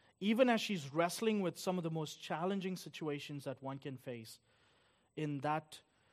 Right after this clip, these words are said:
um, nature and circumstance and relationship that she has with her family. Another family couple,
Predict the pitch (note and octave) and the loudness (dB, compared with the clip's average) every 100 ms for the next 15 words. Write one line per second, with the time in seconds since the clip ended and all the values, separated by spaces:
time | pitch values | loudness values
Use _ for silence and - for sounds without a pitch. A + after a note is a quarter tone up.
0 | _ - C3+ B2 A#2+ A2+ A2+ - _ _ | _ -12 -6 -4 -4 -6 -8 -16 _ _
1 | _ - C#3 D3 G3+ - F#3 B2+ - D3+ | _ -12 -4 -4 -2 0 0 0 -8 -8
2 | D3 D3+ D3 D#3+ D3+ D3 C3+ B2+ - - | -4 -4 -4 -6 -6 -6 -6 -6 -12 -18
3 | _ _ _ _ - C#3 C3+ C#3+ D3+ D3+ | _ _ _ _ -8 -6 -2 -2 -4 -8
4 | - C#3 C3 - C3 C3 B2+ A#2+ A#2+ - | -8 -6 -8 -8 -8 -8 -8 -8 -8 -8
5 | A#2 A2+ G#2+ G#2 - _ _ _ _ _ | -8 -8 -10 -14 -20 _ _ _ _ _
6 | _ _ _ _ _ _ _ _ _ _ | _ _ _ _ _ _ _ _ _ _
7 | _ _ _ _ D3 F3 F3 F3 F3 - | _ _ _ _ 2 4 6 4 2 -2
8 | F3 F#3 G3 D#3 C3 - F#3 F#3+ F3 C3+ | 4 4 4 2 -2 0 0 2 0 0